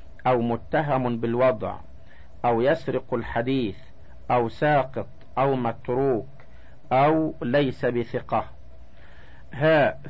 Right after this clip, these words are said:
ثم ما دل على وصفه بالكذب ونحوه، مثل:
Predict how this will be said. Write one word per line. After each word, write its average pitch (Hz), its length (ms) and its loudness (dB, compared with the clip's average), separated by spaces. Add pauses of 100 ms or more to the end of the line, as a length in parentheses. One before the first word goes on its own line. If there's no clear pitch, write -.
ثم 170 320 2
ما 135 180 4
دل 143 380 0 (260)
على 131 340 4
وصفه 123 640 -2
بالكذب 117 680 0
ونحوه، 131 600 2 (680)
مثل: 147 760 2